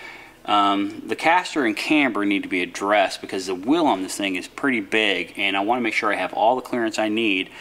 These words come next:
to this front fender. I have all the clearance I need up here, I have all the clearance I need back here, but now under heavy braking and turning in, I become very close to this front fender. And if you think about it, the tire is rotating this way. There's a fold right here.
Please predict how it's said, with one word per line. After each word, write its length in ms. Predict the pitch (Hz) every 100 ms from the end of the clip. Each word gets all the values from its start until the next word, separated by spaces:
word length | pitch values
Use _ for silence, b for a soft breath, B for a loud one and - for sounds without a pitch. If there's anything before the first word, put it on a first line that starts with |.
| B B B
to 80 | 101
this 100 | 92
front 280 | - 92 -
fender. 260 | 127 92
I 60 | 85
have 180 | 101 101
all 160 | 143
the 60 | 151
clearance 260 | 160 143
I 40 | 135
need 200 | 131 127
up 140 | 110
here, 440 | 175 160 95 90 95
I 40 |
have 160 | 98 98
all 120 | 104
the 60 | 110
clearance 380 | - 110 104
I 40 | 101
need 180 | 92 87
back 180 | 85
here, 440 | - 156 147 104 - B B B B
but 100 | 120
now 480 | 123 170 127 110 107
under 220 | 113 104
heavy 340 | - - 135 123
braking 640 | 107 117 131 135 98 92 -
and 240 | 110 120 113
turning 360 | 123 110 101
in, 300 | 117 117 101
I 120 | 101
become 520 | 107 - 127 113 104 92
very 340 | - 120 123
close 380 | - 120 107 -
to 80 | 90
this 60 |
front 260 | - 98 -
fender. 340 | - 107 85 - B B B B B B - - - - -
And 100 | 117
if 60 | 110
you 60 | 117
think 180 | 147
about 260 | 127 101 95
it, 40 |
the 120 | - -
tire 220 | 127 110
is 100 | 104
rotating 460 | 107 104 98 92
this 180 | 95 95
way. 200 | 98 85
There's 320 | 82 95 107 95
a 60 |
fold 400 | - 120 110 110
right 200 | 92 87
here. 360 | - 85 80